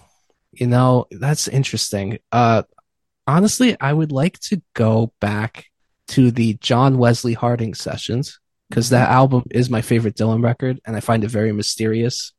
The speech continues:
Speaker 2: Mm-hmm.
Speaker 1: And I just love the three-person band, and that band is, that might be my favorite backing on any Dylan record. Those, just him, uh, Kenny Buttrey on the drums, and I forget who the bass player was on that one. That bass player is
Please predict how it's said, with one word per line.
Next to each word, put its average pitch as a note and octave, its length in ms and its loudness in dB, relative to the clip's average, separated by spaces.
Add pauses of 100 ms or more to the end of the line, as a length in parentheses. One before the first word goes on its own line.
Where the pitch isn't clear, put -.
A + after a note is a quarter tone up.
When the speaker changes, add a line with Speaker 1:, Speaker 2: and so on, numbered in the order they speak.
Speaker 2:
Mm-hmm. C3+ 360 -2 (480)
Speaker 1:
And B2+ 180 2
I A#2+ 80 2
just C3 260 0
love B2 460 2
the A2 100 -4
three-person B2 680 -2
band, A#2 520 -2
and A2+ 200 -2
that A#2+ 180 -4
band B2 240 2
is, - 260 -4 (400)
that D#3 200 2
might G3+ 180 4
be F3 140 2
my B2 160 2
favorite A#2 320 -4
backing G#2+ 400 -6 (100)
on G2+ 180 -6
any G#2 200 -6
Dylan F#2+ 340 -8
record. - 400 -8
Those, - 340 -6
just - 320 -4
him, D3 360 2 (640)
uh, A#2 200 0
Kenny B2 280 0
Buttrey A#2+ 340 0
on A2+ 80 0
the A2 80 -4
drums, G#2+ 400 -6
and F#2 240 -8
I F#2+ 60 -8
forget - 280 -8
who F2 100 -8
the F2+ 120 -12 (180)
bass - 260 -10
player - 280 -10
was - 260 -8
on - 140 -8
that F2 180 -10
one. A2 220 -4 (680)
That D3+ 180 0
bass B2 240 0
player B2+ 360 4
is E2 240 -6